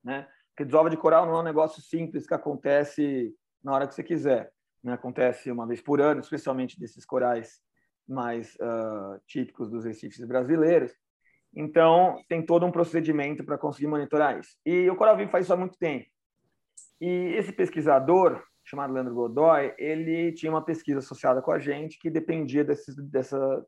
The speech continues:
dos gametas, né? Dos espermatozoides, dos ovócitos.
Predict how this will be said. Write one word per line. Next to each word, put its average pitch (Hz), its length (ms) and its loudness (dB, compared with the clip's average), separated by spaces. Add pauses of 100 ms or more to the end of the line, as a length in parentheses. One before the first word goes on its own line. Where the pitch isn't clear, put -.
(340)
dos 123 120 -10
gametas, 147 460 0
né? 131 160 -2
Dos 120 300 -8 (300)
espermatozoides, 131 1080 2
dos 139 180 -8
ovócitos. 135 580 2